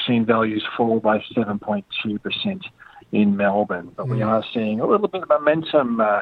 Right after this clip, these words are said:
Speaker 1: gathering in the Melbourne market now as it looks to play catch up with Sydney.
Speaker 2: So y-, you're saying that ultimately Melbourne is behind, but it may well get similar numbers to Sydney in the end?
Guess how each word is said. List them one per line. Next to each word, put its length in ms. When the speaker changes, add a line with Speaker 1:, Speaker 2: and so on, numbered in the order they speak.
Speaker 1:
gathering 540
in 160
the 100
Melbourne 400
market 420
now 320
as 140
it 120
looks 220
to 80
play 300
catch 340
up 160
with 180
Sydney. 260
Speaker 2:
So 160
y-, 300
you're 140
saying 460
that 180
ultimately 560
Melbourne 540
is 120
behind, 800
but 240
it 180
may 420
well 420
get 260
similar 480
numbers 500
to 120
Sydney 460
in 100
the 160
end? 240